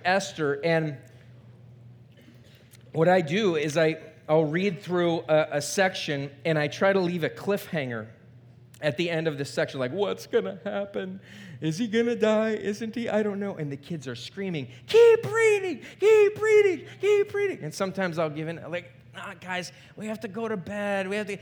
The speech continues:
keep reading, keep reading." "Okay, I'll keep reading the Bible to you. All right, fine."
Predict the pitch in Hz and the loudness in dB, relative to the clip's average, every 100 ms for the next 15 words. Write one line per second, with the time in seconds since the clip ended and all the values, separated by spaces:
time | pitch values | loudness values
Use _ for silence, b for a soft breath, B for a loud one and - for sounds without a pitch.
0 | B - 381 381 381 359 403 392 349 285 | B 2 4 4 2 2 4 4 2 -2
1 | 381 381 247 B 160 151 202 196 185 185 | -4 -4 -8 B 0 6 8 8 6 6
2 | 190 190 196 185 196 196 185 165 170 180 | 6 4 2 4 4 4 2 4 4 2
3 | 175 165 165 160 165 156 147 135 151 139 | 0 -2 0 2 4 4 2 0 -2 -2